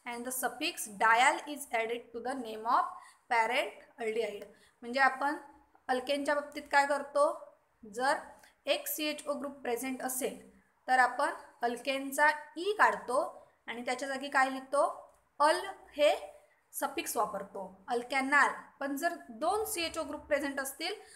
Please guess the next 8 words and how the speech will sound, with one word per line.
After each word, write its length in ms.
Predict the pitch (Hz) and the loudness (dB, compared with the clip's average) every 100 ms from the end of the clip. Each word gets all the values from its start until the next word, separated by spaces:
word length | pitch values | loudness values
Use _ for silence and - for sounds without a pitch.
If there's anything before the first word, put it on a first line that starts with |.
| - 269 | -14 2
तर 80 | |
आपण 320 | 254 254 320 453 - _ - | 2 4 0 0 -10 _ -6
तो 260 | 302 - - | -6 -6 -8
ई 100 | 330 359 | -6 -4
जो 100 | 359 | 6
आहे 240 | 330 277 277 | 8 8 4
अल्केनचा 760 | 269 247 - 247 240 233 277 226 - - - | -2 -4 -4 -4 -4 2 6 6 2 -12 2
तो 120 | 285 | 4